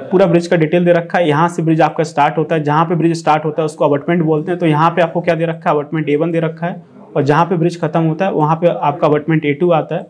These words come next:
तो ये आपका अबटमेंट ए टू है और इसके बीच का आप स्पान देखिए, ये देखेंगे ये हमारा स्पान लेंथ है जो कि आपको कितना दे रखा है? एक सौ पाँच मीटर दे रखा है।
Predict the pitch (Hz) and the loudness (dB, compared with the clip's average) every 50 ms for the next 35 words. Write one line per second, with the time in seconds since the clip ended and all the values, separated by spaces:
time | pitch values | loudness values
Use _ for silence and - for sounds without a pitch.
0 | _ - 156 147 147 151 139 147 - 151 151 151 151 - 160 156 156 147 147 147 | _ -6 -4 0 0 0 0 0 0 0 0 0 0 0 0 0 2 0 0 0
1 | 190 180 190 185 185 - - - - - 190 196 185 185 - 247 214 160 165 185 | 0 -2 -2 -2 -6 -12 -20 -4 -2 2 2 2 2 2 0 0 2 2 2 2
2 | 214 214 - - 220 196 180 175 160 160 - - 156 147 143 131 127 123 - 135 | 2 0 2 2 2 2 2 2 0 -2 0 0 0 2 2 0 -2 -4 -4 -6
3 | 131 135 - _ _ _ _ _ _ _ _ _ - 151 139 135 131 135 147 135 | -8 -8 -10 _ _ _ _ _ _ _ _ _ -4 -2 -2 -2 -2 -2 -4 -4
4 | 139 147 - 170 170 - - - - - - 147 151 165 185 208 214 165 185 175 | -4 -6 -8 -8 -10 -10 -10 -10 -12 -12 -6 0 4 4 6 6 4 4 4 4
5 | 170 175 180 180 170 160 - - 151 147 143 139 135 131 123 120 - 147 151 160 | 4 4 4 2 0 -2 -4 -6 -4 -4 -4 -6 -6 -6 -8 -8 -8 -10 -12 -12
6 | - - - - - 156 160 156 - - - - - - _ - - 143 147 165 | -16 -20 -20 -18 -18 -16 -16 -16 -16 -18 -18 -20 -20 -20 _ -8 -2 0 2 2
7 | 165 165 190 175 165 175 175 160 160 156 170 175 170 170 165 160 - - - 175 | 2 4 2 2 2 2 0 -2 -2 -2 0 0 2 2 0 0 -2 -4 -2 -2
8 | 190 - - - - - - _ - - - - - - - - - - - - | -2 -4 -6 -12 -18 -20 -20 _ -20 -20 -20 -20 -20 -20 -20 -20 -20 -20 -20 -20
9 | - - - - - - - - _ - 190 180 180 180 180 - 190 180 - 160 | -20 -20 -20 -20 -20 -20 -20 -20 _ 2 4 4 4 4 4 2 2 2 4 4
10 | 160 170 165 165 156 151 143 151 135 131 131 127 127 123 - - - 131 - - | 4 4 4 4 4 4 4 2 0 0 0 0 0 -2 -6 -8 -8 -6 -6 -6
11 | - 311 - - | -6 -6 -4 -4